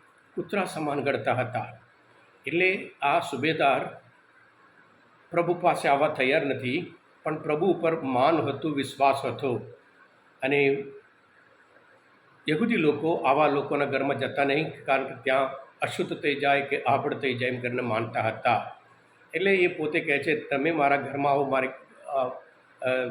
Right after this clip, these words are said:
મારા પુણ્ય ક્યાંથી?" એમ કરીને એ પોતે કહે છે. ક્રિસ્મા ભાઈ હતા બહેનો, આ વ્યક્તિના જે વિશ્વાસ, શ્રદ્ધા, આજે પણ આપણે દરરોજ કૃષ્ણ જ્ઞમાં આપણે કહીએ છીએ,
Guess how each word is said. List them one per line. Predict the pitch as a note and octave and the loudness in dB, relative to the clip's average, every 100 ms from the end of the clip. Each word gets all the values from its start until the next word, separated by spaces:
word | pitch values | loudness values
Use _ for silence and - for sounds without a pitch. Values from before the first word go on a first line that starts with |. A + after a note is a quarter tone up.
| A#2+ - - _ - | -8 -18 -20 _ -6
મારા | C#3 C3+ | 0 0
પુણ્ય | B2+ D#3+ E3 D#3 | 0 -4 0 0
ક્યાંથી?" | B2 C3 A#2+ C3 | 0 -2 0 -2
એમ | B2 | -4
કરીને | A#2+ A#2+ | -4 -2
એ | A#2 | -2
પોતે | A#2 A2+ B2 | -4 -4 -4
કહે | A#2+ A2 | -2 -4
છે. | - C3 A2 - - _ _ - _ - | -2 -2 -2 -6 -20 _ _ -20 _ -10
ક્રિસ્મા | E3+ D#3+ C#3+ B2+ | -10 -2 0 0
ભાઈ | A#2 C#3 | 2 0
હતા | C#3 B2 | 0 -2
બહેનો, | B2 C3 C3 - - _ _ D3 | -2 -2 -4 -6 -14 _ _ -2
આ | |
વ્યક્તિના | C3+ B2+ D3 - E3+ E3+ | -2 -2 -6 -2 0 0
જે | C3 A2+ C#3+ D3 C3+ C#3 | -2 -6 -2 -2 -2 -6
વિશ્વાસ, | A#2 A#2 G3 E3+ B2 - | -8 -6 2 4 2 0
શ્રદ્ધા, | C#3 B2 C3+ A#2+ B2 - - _ - | -2 2 0 0 -4 -10 -20 _ -4
આજે | B2 B2+ C#3 | -2 0 0
પણ | D3 D3 | 0 -2
આપણે | C3 B2 | -2 -4
દરરોજ | A#2+ B2+ B2 D3 C3+ - | -4 -4 0 0 0 -4
કૃષ્ણ | D3 - C#3 | -8 -4 -2
જ્ઞમાં | C3+ B2+ C3 | -2 -2 -2
આપણે | B2+ A#2 A#2+ A#2 | 0 -2 0 0
કહીએ | A#2 A#2 B2 B2 | 0 -2 -2 -4
છીએ, | C#3+ C#3 G#2+ - | 0 0 0 -4